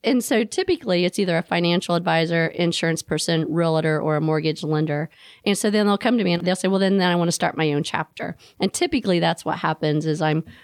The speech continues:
working with, um, somebody. So in the situation in the chapter you just joined, um, it was an insurance person. She wanted to be a part of B and I, and I'm like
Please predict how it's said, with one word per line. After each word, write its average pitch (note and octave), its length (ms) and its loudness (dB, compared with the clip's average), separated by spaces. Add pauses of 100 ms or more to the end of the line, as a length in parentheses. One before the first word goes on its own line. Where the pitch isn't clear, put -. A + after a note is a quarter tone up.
(120)
working E3+ 540 2
with, D#3+ 260 2 (280)
um, D#3 260 2
somebody. D#3+ 420 0
So F3 260 2
in F3+ 220 0 (160)
the F#3 60 -6
situation F#3+ 560 -2
in E3+ 80 2
the E3 60 -2
chapter E3 320 -4
you E3 160 -2
just - 260 -4
joined, D#3+ 460 0 (560)
um, F3 180 2
it F3 40 2
was E3+ 120 0
an E3 140 0
insurance F3 480 0
person. D#3 480 -2 (240)
She G3 240 0
wanted E3 320 2
to - 60 -6
be D#3+ 80 0
a D#3+ 60 -2
part D#3 260 -2
of D3+ 60 -4
B D3+ 140 0
and D3+ 100 0
I, E3 260 2
and D#3 120 2
I'm D3+ 60 2
like D3 180 0